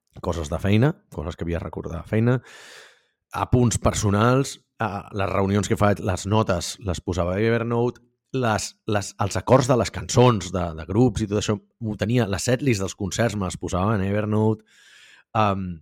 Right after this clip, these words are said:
tinc infinit-, eh, eh, una infinitat, eh, de, de, de, de casuístiques per les quals feia servir Evernote, no? O sigui, m'havia arribat a apuntar, quan feia, doncs, anàlisis dels meus somnis, doncs, m'apuntava això allà, escrits, blo-,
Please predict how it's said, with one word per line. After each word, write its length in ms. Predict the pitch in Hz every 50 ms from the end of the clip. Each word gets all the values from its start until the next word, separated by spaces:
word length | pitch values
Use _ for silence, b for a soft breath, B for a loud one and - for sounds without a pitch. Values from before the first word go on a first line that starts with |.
| _ _ _ _ _ - -
tinc 240 | 117 120 147 - - 139
infinit-, 580 | 127 120 104 - - 117 110 104 104 95 110 - -
eh, 260 | 120 110 110 117 117
eh, 180 | - - 117 - 123
una 160 | 113 131 131
infinitat, 560 | 131 123 - 117 107 92 - 101 104 - _ 113
eh, 140 | 104 101 95 95
de, 160 | 95 92 92 90 90 87 87 87 85 90 95 95
de, 80 | 92 87 87 82 82 80 80 78 76 76 80 _ _ - - _ _ _ - 107 98 98
de, 140 | 95 90 87 87 85 82 - - - 87 82
de 80 | 90 - _ _ _ _
casuístiques 760 | - 95 80 87 110 127 123 - - 156 143 180 175 160 - -
per 80 | - 90
les 120 | 87 - -
quals 240 | - 92 95 90 -
feia 180 | - 95 95 90
servir 540 | - - 80 - - 87 82 78 73 76 - B B B B B B B B
Evernote, 440 | - 101 95 98 - 67 69 - - 92
no? 80 | 104 135
O 60 | -
sigui, 160 | - 87 87
m'havia 220 | 87 82 80 95 95
arribat 260 | 92 85 85 87 -
a 40 | -
apuntar, 320 | - 92 80 87 90 82 78
quan 140 | - 78 76
feia, 300 | - 92 87 98 101 95 87
doncs, 140 | 85 85 85 82
anàlisis 400 | 85 87 90 90 87 - 92 80
dels 220 | 87 82 82 - -
meus 200 | 92 92 - - -
somnis, 320 | 98 95 92 90 85 -
doncs, 160 | _ 85 90
m'apuntava 420 | 87 82 85 85 - 85 87 80 82
això 220 | - - 92 90 92 90 92 95
allà, 440 | 95 95 104 107 110 110 110 110 b b b b b b - 95
escrits, 540 | - - - 117 117 117 117 110 - - -
blo-, 440 | 101 85 82 107 110 110 113 117